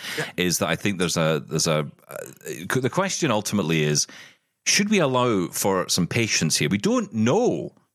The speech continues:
Speaker 2: their
Speaker 1: Why?
Speaker 2: take on it. No, but hang on, we don't know their take yet. We don't know. This could be the
Speaker 1: But
Speaker 2: most
Speaker 1: dude,
Speaker 2: accessible
Speaker 1: if they had
Speaker 2: product.
Speaker 1: put that thing out, if they had put that thing out and not explained something to a sighted person, that sighted person would be saying, "Well, they never said how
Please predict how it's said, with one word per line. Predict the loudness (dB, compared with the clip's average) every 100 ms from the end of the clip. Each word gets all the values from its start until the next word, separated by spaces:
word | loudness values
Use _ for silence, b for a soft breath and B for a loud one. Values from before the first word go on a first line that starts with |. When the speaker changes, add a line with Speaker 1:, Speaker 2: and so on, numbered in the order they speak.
| _ _ -2
Speaker 2:
their | 2 4
Speaker 1:
Why? | 4 4 2 0
Speaker 2:
take | -4 _ -2
on | 0
it. | 0 0
No, | 0
but | 2
hang | 2
on, | 2
we | 4
don't | 2 4
know | 4 4
their | 2
take | 0 0 2 0 -2 -4
yet. | -2 0
We | 2
don't | 2 2
know. | 2 2
This | 2 0
could | 0
be |
the | 2
Speaker 1:
But | 2
Speaker 2:
most | 4
Speaker 1:
dude, | 4
Speaker 2:
accessible | 6 6 4 0
Speaker 1:
if | 2
they | 2 2
had | 4
Speaker 2:
product. | 4 4 2
Speaker 1:
put | 2
that | 0 0
thing | -2 0 2
out, | 2 0
if | -2 0
they | 0 2
had | 2 0
put | -4 0
that | 0 -2 -2
thing | -2 2
out | 2 2 0 0
and | 4 4 4
not | 4 2
explained | -2 -6 -4 2 4 4 2
something | 0 0 0 0 0
to | 0 0
a | 0
sighted | 0 0 0 0 -2 -4
person, | -4 -4 -2 0
that | 0 0
sighted | 0 2 0 0
person | 0 0
would | 0
be | 2
saying, | 2 2
"Well, | 2
they | 2 4
never | 2 2
said | -2 0 0
how | 2 4 4 2 -4